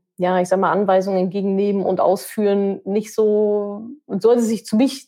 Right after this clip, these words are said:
für mich zumindest angefühlt, so sind ja nicht alle, alle Jobs im, im Angestelltenverhältnis, aber anscheinend hat sie, für mich war es halt irgendwie so. Und da habe ich schon gemerkt, so, ah, ich weiß nicht, <laughs> ob ich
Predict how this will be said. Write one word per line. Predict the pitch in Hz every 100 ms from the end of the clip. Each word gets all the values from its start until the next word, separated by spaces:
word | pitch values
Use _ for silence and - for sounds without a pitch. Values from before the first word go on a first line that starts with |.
| 202 208
für | 226
mich | 254 262
zumindest | 226 214 190
angefühlt, | 226 254 254 240 202
so |
sind | 196 202
ja |
nicht | 185 180
alle, | 226 233 220 -
alle | 233
Jobs | 202 214 214 -
im, | - 214 208 196 185
im | 196
Angestelltenverhältnis, | 185 202 202 196 196 196 185 180 180
aber | 175 175 190 - _ _ -
anscheinend | 196 202 190 185
hat | -
sie, | - -
für | - 240
mich | 247 - _ _ _ _ _ _ _
war | 190 180
es | 185
halt | 160
irgendwie | 180 175
so. | 165 185 311 - - - - - - _ _ _ 214
Und | 214
da | 208
habe | 202
ich |
schon | 208 202
gemerkt, | 202 190
so, | 190 277
ah, | 339 277 262 240 247 233
ich | 254
weiß | -
nicht, | 285 -
<laughs> |
ob | - - 494 453 -
ich | -